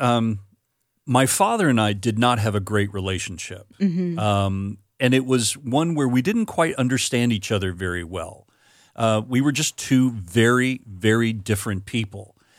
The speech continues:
Speaker 1: And he didn't quite understand what my ambitions were. I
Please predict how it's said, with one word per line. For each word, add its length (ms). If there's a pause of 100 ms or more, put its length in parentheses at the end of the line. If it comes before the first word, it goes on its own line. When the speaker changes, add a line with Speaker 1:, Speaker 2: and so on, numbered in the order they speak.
(180)
Speaker 1:
And 140
he 120
didn't 220
quite 320
understand 580
what 200
my 260
ambitions 600
were. 360 (880)
I 400